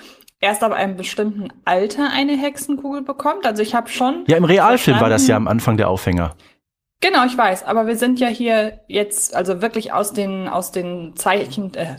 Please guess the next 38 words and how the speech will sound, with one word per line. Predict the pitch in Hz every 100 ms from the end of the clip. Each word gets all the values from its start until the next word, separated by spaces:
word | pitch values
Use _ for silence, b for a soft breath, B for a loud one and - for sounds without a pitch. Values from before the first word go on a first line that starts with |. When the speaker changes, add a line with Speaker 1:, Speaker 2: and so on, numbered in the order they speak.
| 131
Speaker 1:
Zeichentrickfolgen, | - - 180 - 156 - 151 165
nein, | 160 175 165
aus | - -
den, | 185 - -
Speaker 2:
<laughs> | - -
Speaker 1:
äh, | - 175
Hörspielfolgen. | 196 240 247 - 180 170 165 - - 180 165 156 156 160 _ _ _ _ _ -
Hat | - 202
man | 262 254
das | 214 -
daraus | 156 180 311 403
irgendwann | - 226 233 208 185
schließen | - 196 247 311 285
können? | 285 320 330
Weil | 240
ich | 220 220
hätte | 262 302
mir, | 262 262 262 B B B B -
ich | - 269
hab | 277
mir | -
immer | 240 277 269
vorgestellt, | 269 262 254 247 - 233 214
ja | 185 202
gut, | 202 233 359 403 -
erwachsene | 196 190 214 - - 247
Hexen | 247 240 - 214
haben | 208 208 208
eine | - 180 165
Hexenkugel, | - 208 - 269 262 285 294 294
aber | 240 220
es | 220
obliegt | 220 214 214 254 -
so | -
ein | 226
bisschen | 220 247 240 220 220 B B _
der | 214 156
Entscheidung | 185 185 - 220 247 254 208 208 220